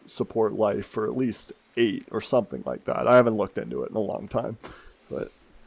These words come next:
there, there's room to do an entire creation of our solar system and have a civilization develop and die off, and then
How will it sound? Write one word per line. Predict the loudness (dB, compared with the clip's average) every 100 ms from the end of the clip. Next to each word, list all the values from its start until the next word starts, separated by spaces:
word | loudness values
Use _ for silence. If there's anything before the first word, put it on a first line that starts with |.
| -16 6
there, | 8 10
there's | 10 8 8 0 -12 _ _ _ -6
room | 0 2 2 4
to | 6 6 4 -2 -12 -18 _ -6
do | 2 4
an | 4
entire | 2 2 4 6 6 4 0 -6
creation | -10 -2 2 0 -2 -6
of | -4
our | -4 -4
solar | -4 -4 -4
system | -8 -10 -10 -10 -10 -14 _ _ _ _ -6
and | -4 0
have | 2 2
a | 0 0 -4 -8
civilization | -14 -4 -2 0 -2 -4 -6 -6 -6 -6
develop | -4 -2 -4 -6
and | -4 0
die | 2 4 2
off, | 0 -4 -10 -10 -2
and | 2 8
then | 8 8 -2